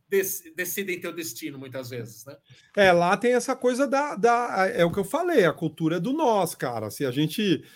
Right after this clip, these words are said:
Speaker 2: se, né, essa, essa coisa do, da, da ajuda é importante. Hoje mudou muito, né? Eu vi esse filme também. Hoje mudou muito. O outro ponto que você colocou, que, que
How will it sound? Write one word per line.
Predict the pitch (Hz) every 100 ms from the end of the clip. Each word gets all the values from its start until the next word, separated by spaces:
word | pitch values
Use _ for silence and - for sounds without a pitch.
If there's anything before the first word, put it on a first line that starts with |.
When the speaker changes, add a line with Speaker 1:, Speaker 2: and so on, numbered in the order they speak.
| _
Speaker 2:
se, | - 151 139
né, | 135 156 175 139 123 113 _
essa, | 143 139 - 160 147
essa | 143 170
coisa | 160 175 175 165 160
do, | 156 180 135
da, | 143 156
da | 131 151
ajuda | 147 113 143 185 185 240 220
é |
importante. | 202 233 240 202 135 117
Hoje | 233 269 294 285
mudou | 285 220 285
muito, | 214 226 226 185 135
né? | 131 165
Eu | 180
vi | 175
esse | 226 -
filme | - 160 139
também. | 139 131 147 170 - _ -
Hoje | 208 208
mudou | 233 247 262 277
muito. | 202 143 - 120 - _
O | 160 196
outro | 320 339
ponto | - 214 196 165
que | -
você | 160
colocou, | 160 143 135 151 220
que, | 226 208
que | - 151 113